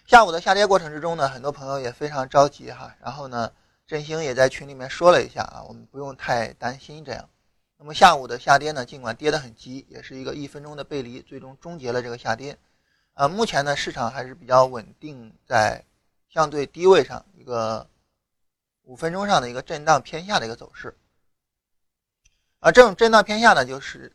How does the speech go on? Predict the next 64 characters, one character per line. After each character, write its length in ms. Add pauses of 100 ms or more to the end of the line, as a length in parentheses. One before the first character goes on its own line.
呃， 280
一 140
般 240
我， 140
我 120
们 140
会 80
称 220
之 60
为 40
叫 120
做 100
反 300
复 160
背 180
离 100
的 120
情 180
况 200
嘛， 120 (580)
就 60
是 240 (140)
你 120
一 60
个 80
背 160
离 180 (160)
啊， 200
然 120
后 140
呢， 140
之 120
后 140
又 80
开 160
始 100
下 140
跌， 220
下 160
跌 100
呢 180
又 140
不 140
能 100
创 180
新 140
低， 120
又 120
带 160
来 100
一 60
个 80
背 140
离 240
啊， 160
这 120
种 140
反 220
复 100
背 160
离 80
的 100
情 160
况。 180